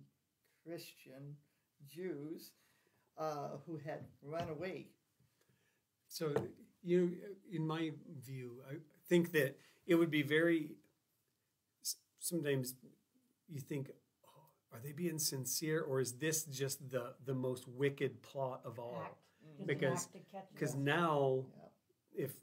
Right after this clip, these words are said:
Speaker 2: if we, if he behaves himself for a few weeks, then comes in and gets in the inner circle and destroys, you know, the
Speaker 1: Oh,
Speaker 2: apostles,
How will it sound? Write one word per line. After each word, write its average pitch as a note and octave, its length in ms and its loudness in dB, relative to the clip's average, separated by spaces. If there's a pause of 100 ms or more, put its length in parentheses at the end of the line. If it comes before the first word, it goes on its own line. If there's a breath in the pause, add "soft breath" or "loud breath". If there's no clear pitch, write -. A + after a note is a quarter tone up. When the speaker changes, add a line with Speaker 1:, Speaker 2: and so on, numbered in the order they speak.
(140)
Speaker 2:
if C#3+ 300 -8
we, D3+ 340 0 (380)
if C#3 180 -8
he D3+ 240 -4
behaves D3 560 0
himself C#3 520 2
for C#3 140 -4
a B2+ 40 -2
few C#3 240 -6
weeks, C3+ 300 -6
then C3+ 240 -4
comes C3 340 -2
in C3 200 0
and B2 120 -6
gets C3 240 -4
in C3+ 120 -2
the C3 160 -4
inner B2+ 160 -4
circle B2+ 480 -6
and A#2 160 -14
destroys, B2+ 640 -2 (380)
you D3 100 -14
know, C3 60 -10
the A#2+ 200 -6
Speaker 1:
Oh, A2+ 40 -8
Speaker 2:
apostles, - 800 -2